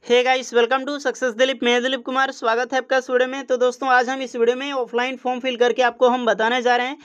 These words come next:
जो कि निकाली गई है बीरबल साइनी पूरा विज्ञान संस्थान से। वेरियस पोस्ट पर वैकेंसीज आउट की गई है, जैसे कि एलडीसी और एमटीएस के पद पर।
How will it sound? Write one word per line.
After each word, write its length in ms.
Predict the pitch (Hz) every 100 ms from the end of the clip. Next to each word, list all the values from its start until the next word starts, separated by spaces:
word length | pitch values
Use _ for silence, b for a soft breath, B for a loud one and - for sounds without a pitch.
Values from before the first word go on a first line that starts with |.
| B B B
जो 100 | 202
कि 120 | 269
निकाली 380 | 247 233 240 262
गई 200 | 247 254
है 140 | 247 262
बीरबल 380 | 233 233 240 262
साइनी 440 | 240 240 233 254 277
पूरा 300 | 233 233 254
विज्ञान 400 | 233 202 240 247
संस्थान 520 | 233 220 196 226 220
से। 200 | 190 170 143 B B 220
वेरियस 340 | 247 262 269
पोस्ट 240 | 254 240
पर 160 | 254 262
वैकेंसीज 480 | 226 226 233 262 226
आउट 260 | 226 247
की 100 | 254 233
गई 100 | 254
है, 100 | 269
जैसे 280 | 226 226 247
कि 180 | 247 226
एलडीसी 480 | 220 214 233 269 269
और 180 | 240
एमटीएस 460 | 226 214 226 240 233
के 120 | 220
पद 220 | 208 185 -
पर। 160 | -